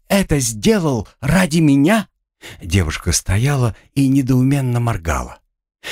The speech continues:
"За меня ещё никто не заступался". Она от охватившего её восторга завизжала и бросилась на шею Оренгилу.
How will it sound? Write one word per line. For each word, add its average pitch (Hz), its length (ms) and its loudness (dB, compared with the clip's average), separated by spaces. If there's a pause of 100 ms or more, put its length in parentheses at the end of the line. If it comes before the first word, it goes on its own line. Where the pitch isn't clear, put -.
(160)
"За 151 260 2
меня 202 260 4
ещё 190 300 0
никто 208 480 0
не 113 120 2
заступался". 143 920 0 (680)
Она 92 400 2
от - 260 -4
охватившего 98 760 0
её 95 400 2
восторга 135 680 0 (100)
завизжала 147 920 0 (100)
и 170 140 -2
бросилась 156 720 2
на 127 100 0
шею 120 500 0
Оренгилу. 78 680 -2